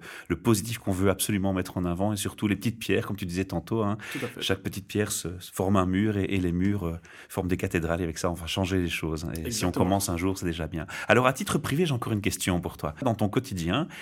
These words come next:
Speaker 1: est-ce que tu es aussi impliqué par rapport à l'environnement, euh, chez toi ? Est-ce que tu fais des choses pour l'environnement qui sont positives ?
Speaker 2: Alors, je vais, je vais prêcher pour, euh, notre chapelle. Je pense qu'une des solutions les plus faciles à mettre en place, c'est de prendre les transports en commun.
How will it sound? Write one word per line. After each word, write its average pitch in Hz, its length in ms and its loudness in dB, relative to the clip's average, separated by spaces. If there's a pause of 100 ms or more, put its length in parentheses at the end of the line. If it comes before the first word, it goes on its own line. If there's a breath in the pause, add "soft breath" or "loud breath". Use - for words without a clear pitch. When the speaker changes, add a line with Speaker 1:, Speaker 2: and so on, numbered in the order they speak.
(280 loud breath)
Speaker 1:
est-ce 98 200 2
que 147 240 6
tu 117 180 2
es - 40 2
aussi 123 420 2
impliqué 120 420 -2
par 120 160 -4
rapport 104 220 -2
à - 20 4
l'environnement, 95 760 2
euh, 87 220 2
chez 120 260 4
toi ? 110 300 4
Est-ce 131 100 0
que - 60 0
tu 104 140 -6
fais 104 160 2
des 95 100 4
choses 117 380 2
pour 117 120 2
l'environnement 104 440 2
qui - 100 -6
sont 104 140 0
positives ? 113 500 0
Speaker 2:
Alors, 147 220 6
je 143 100 2
vais, 143 300 4
je 127 100 -2
vais 139 80 2
prêcher 185 400 4
pour, 165 280 0
euh, 123 100 4
notre 127 160 0
chapelle. 170 600 4
Je 127 100 -2
pense 147 240 2
qu'une 135 500 2
des 117 400 0
solutions 131 480 -2
les 120 80 -2
plus 117 160 -10
faciles 165 380 -6
à - 20 0
mettre 120 260 -4
en 110 60 -4
place, 151 460 -2
c'est - 160 -6
de - 20 -14
prendre 143 220 0
les 120 40 -4
transports 160 360 -4
en 123 80 -2
commun. 117 340 -6